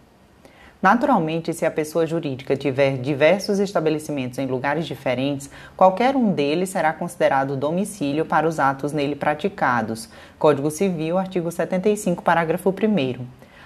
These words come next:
A súmula três meia três do S T F consigna que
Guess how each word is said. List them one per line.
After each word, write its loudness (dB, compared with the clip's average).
A 4
súmula 4
três 2
meia 0
três 0
do 2
S 0
T 0
F 4
consigna -2
que -4